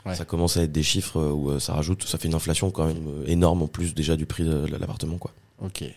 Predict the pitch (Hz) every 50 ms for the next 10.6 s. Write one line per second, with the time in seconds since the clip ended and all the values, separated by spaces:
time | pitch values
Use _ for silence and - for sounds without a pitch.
0 | - - 87 87 87 87 82 82 85 85 - 87 90 85 95 95 101 - 95 90
1 | - 113 104 - 87 - - 98 85 85 82 85 90 98 110 123 - - 95 90
2 | 87 85 85 82 82 - - - - - - 127 117 107 - 110 95 90 90 78
3 | 78 87 90 95 101 107 110 90 87 92 87 90 92 107 113 - 92 101 107 107
4 | 107 107 - - 113 107 104 113 98 113 104 - 104 95 104 110 117 110 98 104
5 | 95 95 90 92 95 98 - - 107 104 95 - - - 101 - 95 82 - 101
6 | 101 95 87 - 95 87 95 85 - 90 82 87 80 87 - 104 95 90 82 78
7 | 73 - - 85 107 113 101 90 82 82 82 76 76 73 76 71 57 57 69 80
8 | 78 - 85 87 87 - 80 95 101 107 113 117 117 120 110 87 98 101 90 101
9 | 110 95 92 82 - 85 - - 85 80 78 85 87 95 95 82 85 80 76 87
10 | 87 - - 90 85 82 78 78 82 87 - -